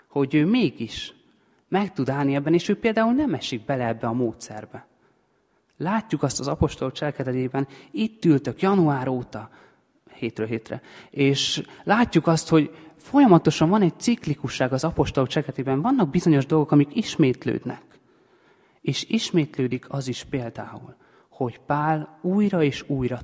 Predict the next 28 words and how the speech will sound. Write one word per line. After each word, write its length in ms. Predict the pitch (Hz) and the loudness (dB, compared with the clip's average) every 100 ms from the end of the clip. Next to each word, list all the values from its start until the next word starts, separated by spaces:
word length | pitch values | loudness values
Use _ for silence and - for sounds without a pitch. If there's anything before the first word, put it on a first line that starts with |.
| - | 0
tovább 460 | 185 135 117 104 | 0 2 -4 -8
megy, 320 | 113 - - _ _ _ | -10 -12 -16 _ _ _
nem 380 | 127 165 160 127 | 0 2 2 0
áll 180 | 113 | -4
meg. 220 | 113 110 110 _ _ _ _ _ _ _ _ _ _ | -12 -16 -20 _ _ _ _ _ _ _ _ _ _
Mondanánk, 400 | 151 139 123 123 | 0 0 0 -4
hogy 120 | 127 | -6
természetes, 560 | - 123 120 113 - 110 | -6 -4 -4 -6 -8 -10
persze, 360 | - 113 - | -8 -8 -8
mert 220 | 110 110 - - | -10 -10 -14 -20
hát 160 | - - | -14 -6
mit 140 | 139 | -6
csináljon, 460 | - 107 113 110 113 | -6 -10 -8 -6 -6
ő 100 | 131 | -4
volt 180 | 117 113 | -4 -4
az 80 | 113 | -4
egyik 280 | 110 113 | -6 -6
első 340 | 120 110 - 113 | -6 -6 -6 -6
apostol, 440 | 117 113 - 127 | -6 -8 -10 -8
nem 140 | 113 113 | -6 -6
voltak 260 | 110 110 | -8 -8
gyülekezetek, 540 | 110 117 - 117 - 117 | -6 -6 -6 -12 -12 -14
csinálni 440 | - 113 110 110 | -10 -10 -10 -12
kellett. 500 | - 117 120 - _ _ _ _ _ _ _ _ _ | -14 -16 -18 -20 _ _ _ _ _ _ _ _ _
De 120 | 131 | -4
gondoljunk 520 | 139 240 277 196 143 | 0 4 4 6 4
bele 200 | 131 139 | 4 2
emberileg. 680 | - 160 160 131 120 110 110 | 0 0 0 0 -2 -4 -8